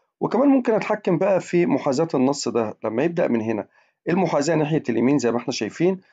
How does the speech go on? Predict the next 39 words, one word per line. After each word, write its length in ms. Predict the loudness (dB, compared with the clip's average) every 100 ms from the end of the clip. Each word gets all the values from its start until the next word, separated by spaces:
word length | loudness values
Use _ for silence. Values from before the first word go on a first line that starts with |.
| _ _
ممكن 240 | -4 -2 -2
أخلي 240 | 0 2
المحاذاة 440 | 2 0 0 0
ناحية 260 | -2 -2 -4 -2
اليسار 360 | -2 0 0
لو 160 | 2 2
عايز 200 | 0 -2
أظبط 240 | -6 -6 -8
من 80 |
ناحية 160 | -8 -8 -4
اليسار، 440 | -4 -2 -2 -2 -6 _ _ _ _
ولو 140 | 0
عندي 260 | 2 2 2
أرقام 340 | 0 0 0
عشرية 320 | 0 0 0 2
ممكن 500 | 0 0 -2 -4 -4 -4
أظبط 420 | -2 -2 -4 -4
المحاذاة 500 | -6 -4 -4 -2 -2
على 480 | 0 0 2 0 -2 _ _ _ -2
العلامة 460 | 0 2 2 2
العشرية. 360 | 2 0 -4 -6
كل 240 | -2 0
ده 100 | 0
بتحكم 420 | -2 -4 -6 -6
فيه 300 | -6 -2 -2 -2 _ _ _ -4
من 120 | -2
خلال 220 | 0 -2
طبعًا 260 | 0 0 0
تحديد 320 | -4 -4 0
النص 320 | 2 2 -2
اللي 120 | -2
أنا 100 | 0
عايز 160 | 0 -2
أتحكم 340 | -6 -8 -6
فيه. 220 | -6 -6 -4
لازم 280 | -4 -6
أحدد 320 | -6 -6 -6 -6
النص 300 | -6 -4 -2
أولًا 420 | 0 0 -2